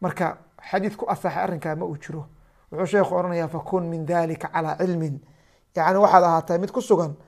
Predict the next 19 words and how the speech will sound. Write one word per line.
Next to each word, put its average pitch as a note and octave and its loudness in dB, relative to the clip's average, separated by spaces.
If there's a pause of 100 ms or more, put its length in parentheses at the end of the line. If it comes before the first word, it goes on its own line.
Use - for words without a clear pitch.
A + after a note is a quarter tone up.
(280)
aqoon F#3 8
iyo E3+ -4
garasho E3 -4
marka D#3+ -10
ahow. D3 -6 (480)
Marka F3 -4
taasi F#3+ -2 (400)
iyadu F3 0 (260)
ma F3 -2
sugna. D3+ -6 (2500)
Wa G#3 10
nasjul C#4+ 6
cankabuuti A3+ 4
fil F3+ 2
ghaar F#3 10
waxaa G3 8
ka A#3+ 2
mid F3+ 4
ah, F3 4